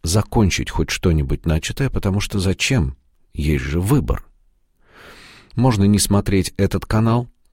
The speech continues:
Ну, вот как вот с телевизором, да, можно не смотреть этот канал, потому что есть ещё девятьсот девяносто восемь каналов на телевизоре. У нас сейчас девятьсот девяносто восемь каналов на телевизоре, которые мы не смотрим.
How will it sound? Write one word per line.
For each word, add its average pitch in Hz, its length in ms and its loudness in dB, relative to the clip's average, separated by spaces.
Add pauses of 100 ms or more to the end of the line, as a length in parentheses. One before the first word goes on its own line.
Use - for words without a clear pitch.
(260)
Ну, 127 100 2
вот - 120 -2
как - 280 -4
вот - 400 -6
с - 100 -8
телевизором, 80 640 0
да, 117 100 2
можно 101 280 0
не 95 100 2
смотреть 98 420 -2
этот 143 220 -4
канал, 127 260 0
потому 104 300 0
что - 160 -2
есть 101 220 -2
ещё - 240 -2
девятьсот 90 500 -4
девяносто 85 560 0
восемь 78 340 0
каналов 71 560 0
на 60 120 -6
телевизоре. 58 320 -6
У 67 40 -4
нас 82 120 0
сейчас 101 240 2
девятьсот 104 440 4
девяносто 110 460 4
восемь 95 240 2
каналов 90 460 2
на 78 100 0
телевизоре, 104 420 0
которые 85 320 2
мы 90 120 2
не 101 100 6
смотрим. - 540 0